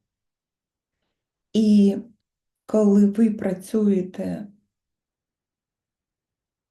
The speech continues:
знаючи, як це відбувається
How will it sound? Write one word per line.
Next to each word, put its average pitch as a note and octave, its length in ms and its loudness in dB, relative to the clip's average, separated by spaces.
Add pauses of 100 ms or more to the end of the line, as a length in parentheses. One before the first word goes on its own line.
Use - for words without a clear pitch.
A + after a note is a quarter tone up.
(680)
знаючи, G3+ 760 -2
як F#3+ 340 -6
це E3+ 100 -8
відбувається A#3 1000 -6